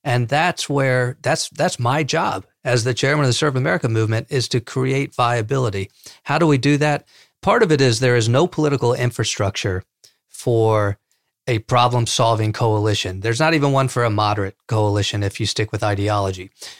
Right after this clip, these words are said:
There is infrastructure for the two major parties. So we have to build an infrastructure. That, that includes financing, that includes polling, that includes recruiting, that includes media, the whole thing. You've gotta build an infrastructure around this.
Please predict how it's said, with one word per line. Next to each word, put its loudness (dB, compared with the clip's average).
There 4
is 4
infrastructure 0
for -6
the -2
two -2
major -2
parties. -8
So -2
we 2
have -2
to 0
build 2
an 2
infrastructure. -6
That, 2
that 2
includes 2
financing, 0
that -2
includes -4
polling, 0
that -2
includes -2
recruiting, -2
that -2
includes -4
media, -2
the -2
whole -2
thing. -2
You've -6
gotta -2
build 0
an 0
infrastructure -6
around -12
this. -10